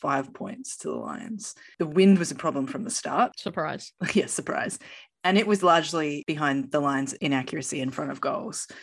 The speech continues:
Speaker 1: The Saints held the lead for the first half of the game, but a goal on debut from Luka Yoshida-Martin broke the drought for the Lions,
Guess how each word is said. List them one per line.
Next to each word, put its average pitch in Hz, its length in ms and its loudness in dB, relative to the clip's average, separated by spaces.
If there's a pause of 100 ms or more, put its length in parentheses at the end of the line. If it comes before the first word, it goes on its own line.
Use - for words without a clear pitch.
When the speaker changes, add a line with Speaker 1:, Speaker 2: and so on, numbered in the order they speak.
(180)
Speaker 1:
The 170 40 -4
Saints 180 280 2
held 160 260 4
the 160 80 0
lead 151 260 4
for 151 120 -4
the 143 80 -2
first 170 300 2
half 170 200 0
of 156 80 -12
the 165 100 -8
game, 254 460 0
but 156 160 6
a 156 60 4
goal 165 260 2
on 156 160 0
debut 143 400 -6
from 139 420 -2
Luka 147 420 -4
Yoshida-Martin 139 760 -2 (180)
broke 143 440 -6
the - 100 -8
drought 139 280 0
for - 60 -18
the 147 80 -6
Lions, 147 500 -6